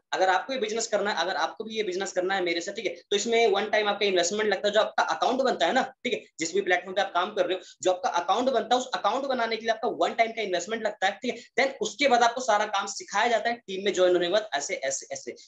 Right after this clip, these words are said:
मैंने आज से स्टार्ट किया है, ठीक है, तो ऐसे ऑर्गेनिक लीड का सिंपल मतलब ये होता है कि जो लोग आपको जानते हैं ना,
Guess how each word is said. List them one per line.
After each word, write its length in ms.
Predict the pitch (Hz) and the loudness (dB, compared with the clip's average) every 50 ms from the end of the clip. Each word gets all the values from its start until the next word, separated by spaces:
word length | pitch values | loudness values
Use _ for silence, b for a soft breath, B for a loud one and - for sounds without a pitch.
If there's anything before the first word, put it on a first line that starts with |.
| B - | B -2
मैंने 220 | 147 156 185 180 - | -2 0 0 0 0
आज 140 | 143 165 180 | 0 0 0
से 140 | 190 220 208 | -2 -4 -6
स्टार्ट 300 | - - 196 202 202 - - | -4 -2 -2 -2 -2 -4 -6
किया 140 | - 226 220 | -4 -2 0
है, 100 | 220 240 | 0 0
ठीक 280 | 247 - - - 247 220 | 0 -4 -8 -10 -10 -10
है, 80 | 214 B B _ - | -10 B B _ -10
तो 100 | - - | -4 -2
ऐसे 260 | 214 214 214 - - | -2 -2 -2 0 0
ऑर्गेनिक 380 | 190 220 220 247 254 277 247 | 2 2 2 2 0 0 -2
लीड 140 | 247 247 - | -4 -4 -4
का 60 | 262 | -4
सिंपल 280 | 262 254 247 240 254 254 | -4 -4 -4 -2 -2 -2
मतलब 240 | 240 226 233 240 233 | -4 -2 0 2 2
ये 100 | 247 247 | 4 4
होता 140 | 233 240 247 | 2 2 -2
है 60 | 233 | -2
कि 60 | 208 | 0
जो 120 | 185 208 | 0 0
लोग 140 | 214 226 214 | 2 2 0
आपको 200 | 214 214 - 226 | 0 -2 -4 -6
जानते 360 | - 185 170 175 175 - - | -6 -4 -4 -4 -6 -8 -8
हैं 40 | 233 | -8
ना, 140 | 240 - | -8 -10